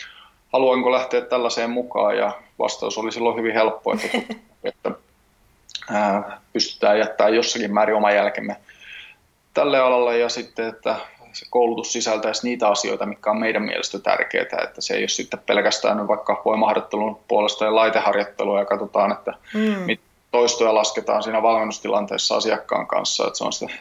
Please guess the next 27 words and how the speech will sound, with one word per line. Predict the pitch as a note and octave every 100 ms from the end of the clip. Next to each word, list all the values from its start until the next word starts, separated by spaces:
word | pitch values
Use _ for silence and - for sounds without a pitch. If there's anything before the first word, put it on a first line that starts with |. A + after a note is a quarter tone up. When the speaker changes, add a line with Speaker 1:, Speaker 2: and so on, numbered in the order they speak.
| -
Speaker 1:
paljon | A#2 A2+
muutakin | A2 G#2+ G2+ G2+ G#2 G#2
ja | G#2 - _ _ - - - - - -
laajalla, | B2+ B2 A#2 A#2 A#2 - - _ - - - - -
laajalla | C3+ C3+ B2+
skaalalla | - C3+ B2 G#2+ G#2+ -
ehditään | A2 G#2+ G#2+ G#2+
kyllä | G#2+ A2
niillä | G#2+ G#2+
kahdeksalla | G#2+ G#2+ G#2+ - G#2
koulutusviikonlopulla | G2 - A2 G#2 - - G2 G2 F#2 G2 G2+ -
niin | G#2 G2+ - -
kattaan | G#2+ - F#2+ F#2+
asioita, | G2+ G2+ G2+ G2
mutta | G2 -
totta | - - G#2+
kai | - G#2+ F#2+ -
ei, | - F#2 F2 - -
no, | G2+ G2
paljon | A#2 A#2 A2
jää | G#2+ G#2+
sitten | G2+ - G#2 - - - - - - - - -
opiskelijan | B2+ B2+ - A#2+ A2+ F#2+
tai | A#2
oppilaan | A#2+ A#2+ A#2 G#2
vastuulle, | G#2+ - - G#2 G2
että | G2+ -